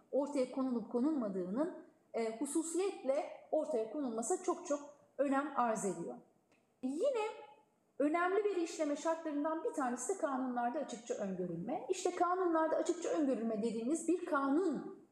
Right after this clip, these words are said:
hükmünde kişisel veri işleme şartına ilişkin olarak açıkça bir hükmün vaz edilmesi. Ee, buna bir örnek ve-, verirsek eğer, örneğin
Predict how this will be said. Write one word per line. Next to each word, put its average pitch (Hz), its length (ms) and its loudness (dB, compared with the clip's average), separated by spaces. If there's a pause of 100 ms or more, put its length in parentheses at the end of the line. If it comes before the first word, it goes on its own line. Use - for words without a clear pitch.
(440)
hükmünde 175 720 -6 (800)
kişisel 381 520 0
veri 359 180 2
işleme 330 720 0 (120)
şartına 233 360 -2
ilişkin 254 400 -6
olarak 220 440 0
açıkça 330 360 2
bir 320 100 4
hükmün 262 380 0
vaz 208 240 2
edilmesi. 185 600 -4 (480)
Ee, 262 560 6 (180)
buna 392 520 2
bir 330 100 6
örnek 339 440 2
ve-, 247 200 2
verirsek 254 560 0
eğer, 190 340 -2
örneğin 339 480 2